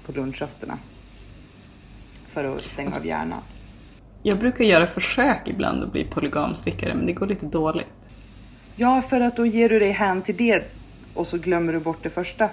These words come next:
Speaker 1: projektet.
Speaker 2: Ja, jag
Speaker 1: Eller?
Speaker 2: glömmer bort, jag skiter i det första. För,
Speaker 1: Ja.
Speaker 2: eller, jag skiter i en av dem, för det, det är ju
Speaker 1: Ja.
Speaker 2: någon som är roligare.
Speaker 1: Mm. Ja, men så gör jag ju också. Det är ju bara att nu, nu kan jag inte skita i sockstickningen, för jag har inte med
Speaker 2: Mm.
Speaker 1: mig något annat till jobbet.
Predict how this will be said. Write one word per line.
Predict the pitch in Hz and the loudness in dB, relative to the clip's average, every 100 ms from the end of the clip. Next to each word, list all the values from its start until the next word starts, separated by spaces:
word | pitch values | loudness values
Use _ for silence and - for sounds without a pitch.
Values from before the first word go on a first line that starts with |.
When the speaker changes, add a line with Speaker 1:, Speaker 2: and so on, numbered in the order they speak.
| - | -4
Speaker 1:
projektet. | 147 170 - - | -12 -12 -10 -2
Speaker 2:
Ja, | 175 | 0
jag | 143 - | 0 2
Speaker 1:
Eller? | 190 175 | 2 6
Speaker 2:
glömmer | 160 135 | 6 6
bort, | 180 - | 4 2
jag | - | 0
skiter | - 180 - - | 4 4 4 -2
i | - | -2
det | |
första. | - 147 - - | -2 -2 -2 -2
För, | - - | 2 4
Speaker 1:
Ja. | 165 | 4
Speaker 2:
eller, | 160 - | 4 4
jag | 202 | 4
skiter | 208 247 262 180 | 6 6 6 4
i | 165 | 6
en | 240 214 151 | 6 6 4
av | 151 | 2
dem, | - - | -2 -4
för | 165 | -4
det, | - | -2
det | 170 | -2
är | 165 | 2
ju | 160 | 4
Speaker 1:
Ja. | 196 | 6
Speaker 2:
någon | 180 220 | 4 2
som | - 156 | 2 2
är | 156 | 2
roligare. | 151 165 180 - - - - - - | 2 2 2 0 -6 -10 -14 -14 -4
Speaker 1:
Mm. | 180 185 190 - | 0 0 -2 0
Ja, | 214 | 2
men | 220 | 2
så | 240 | 2
gör | 214 180 | 4 4
jag | 170 165 | 4 0
ju | |
också. | 175 - - - - - - - - - - - 175 | -2 -4 -8 -8 -8 -16 -20 -20 -20 -20 -20 -14 0
Det | 202 | 2
är | |
ju | 220 | 2
bara | 180 160 151 | 2 0 2
att | 147 151 180 | -2 -4 -2
nu, | 202 226 180 147 - - - - - - | 0 0 -2 -10 -14 -20 -20 -20 -18 -4
nu | 202 202 | -4 -2
kan | - 247 247 | 0 2 2
jag | 180 123 | 2 -2
inte | 127 143 | -4 -6
skita | 151 139 123 | -6 -6 -6
i | |
sockstickningen, | 127 143 - 190 185 117 90 - | -6 -8 -6 -8 -6 -8 -6 -8
för | - 160 | -4 -2
jag | |
har | 160 | -2
inte | 160 | -2
med | 196 190 | 0 2
Speaker 2:
Mm. | 180 | 2
Speaker 1:
mig | - | 0
något | 131 127 | -6 -6
annat | 156 147 156 185 - - | -4 -4 -4 -6 -8 -12
till | 151 185 | -4 -2
jobbet. | 214 - - - - | -2 -4 -14 -14 -20